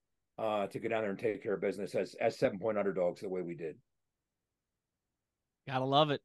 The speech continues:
Speaker 2: Got that dog back in us. Before we, uh, go to break and get to our buddy Big Daddy here, listen, I know, Jed, you're old school, even though, you know, you were a little bit of an, of an air raid guy there at Glenville State. I know you're old school.
Speaker 1: Run and
Speaker 2: Oh, and
Speaker 1: shoot.
Speaker 2: of,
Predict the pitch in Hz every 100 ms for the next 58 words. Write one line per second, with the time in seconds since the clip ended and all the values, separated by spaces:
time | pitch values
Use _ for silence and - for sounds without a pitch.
0 | - 131 143 139 123 139 147 151 143 131
1 | 143 139 156 151 135 - 143 170 165 165
2 | 151 139 147 131 139 143 135 127 135 -
3 | 135 120 127 123 117 123 117 123 123 117
4 | 120 123 117 - 131 127 123 110 - 123
5 | 127 120 117 127 139 131 117 131 135 123
6 | 120 107 - 117 113 107 131 131 131 123
7 | 120 120 117 113 127 131 127 120 120 113
8 | 113 - _ _ _ _ _ _ 135 120
9 | 117 127 120 - 147 143 135 127 123 120
10 | 123 117 117 117 113 110 127 123 113 113
11 | - 123 117 117 123 123 120 123 120 117
12 | 113 107 - 123 117 123 131 147 139 127
13 | 123